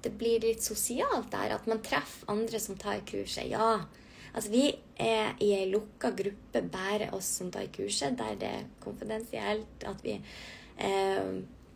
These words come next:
det vi snakker om blir kun imellom oss, og der vil du møte folk som antageligvis, eh, enten står i det samme, eller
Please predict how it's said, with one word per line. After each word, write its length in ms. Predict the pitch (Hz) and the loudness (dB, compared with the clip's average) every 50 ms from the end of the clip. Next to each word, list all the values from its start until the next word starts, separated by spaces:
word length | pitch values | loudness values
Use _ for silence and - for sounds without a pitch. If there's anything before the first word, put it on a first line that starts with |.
| - - - | -18 0 2
det 120 | 202 196 | 2 4
vi 140 | 190 190 - | 4 2 0
snakker 280 | 202 185 - - 233 220 | -2 -6 -6 -2 0 0
om 120 | 202 190 | 0 0
blir 100 | 190 180 | -2 -4
kun 300 | - - 196 190 190 180 | -4 -4 -4 -4 -2 -4
imellom 400 | 185 180 180 180 180 185 185 185 | -4 -4 -6 -6 -6 -6 -6 -2
oss, 400 | - 220 277 - - - - - - | 0 0 0 0 -2 -8 -10 -6 -4
og 80 | 214 202 | -2 -2
der 200 | 208 190 214 233 | 0 2 4 4
vil 200 | 226 208 190 190 | 4 2 2 0
du 240 | 202 196 - - - | -4 -6 -4 -4 -4
møte 400 | 185 175 175 - - - - - | -2 -2 -2 -4 -6 -6 -8 -6
folk 240 | - - - - - | -4 -4 -4 -4 -4
som 160 | - 202 196 | -4 -4 -4
antageligvis, 840 | 185 180 - 196 202 196 - - - - - 208 208 208 208 - - - - - - - - - - - - - | -4 -2 0 0 0 0 -2 -4 -2 0 0 2 2 0 -2 -6 -8 -10 -14 -16 -16 -16 -16 -18 -20 -16 -10 -6
eh, 340 | 185 185 185 185 185 180 185 190 190 - - 185 | -4 -4 -2 -2 -2 -4 -4 -6 -8 -6 -4 -4
enten 260 | 175 175 - - 180 | -4 -4 -4 0 2
står 520 | - - - - 277 302 285 277 269 269 | 2 2 4 4 4 6 6 6 6 6
i 20 | 262 | 6
det 140 | 247 254 247 | 6 4 4
samme, 320 | 254 247 233 240 247 247 247 240 226 - | 4 2 4 4 6 6 6 6 4 4
eller 220 | 175 175 180 - | 2 2 0 -2